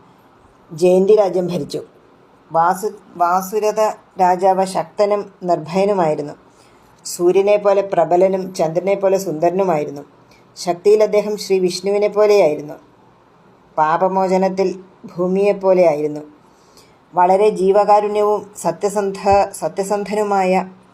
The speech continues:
വാസുരഥ രാജാവ് എപ്പോഴും ശ്രീ വിഷ്ണുവിനോട് സ്നേഹപൂർവമായ ഭക്തിസം-, ഭക്തിസേവനം നടത്തി. അദ്ദേഹത്തിന് വേദപരിജ്ഞാനം നന്നായി അറിയാം.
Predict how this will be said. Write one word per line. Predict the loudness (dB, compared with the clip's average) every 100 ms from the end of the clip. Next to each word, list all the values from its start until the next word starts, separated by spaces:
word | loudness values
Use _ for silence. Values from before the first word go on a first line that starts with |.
| -20 _ _ _
വാസുരഥ | -2 0 0 -2 0 0
രാജാവ് | 2 2 2 0 0
എപ്പോഴും | -2 -2 0 0 0
ശ്രീ | -6 -4
വിഷ്ണുവിനോട് | -4 -4 -4 -2 0 -2
സ്നേഹപൂർവമായ | -2 -4 -4 -4 -2 -2 0 0 2 0 0
ഭക്തിസം-, | -6 -6 -6 -4 -6 -8 -20 _ _ _ _ -8
ഭക്തിസേവനം | -6 -2 -2 2 2 2 2
നടത്തി. | 0 -2 -8 -16 _ _ _ _ _ _ _ _ _ _ _ -8
അദ്ദേഹത്തിന് | -2 0 0 0 2
വേദപരിജ്ഞാനം | 2 4 4 4 2 0 0 2 2
നന്നായി | 0 2 4 4
അറിയാം. | 4 0 -8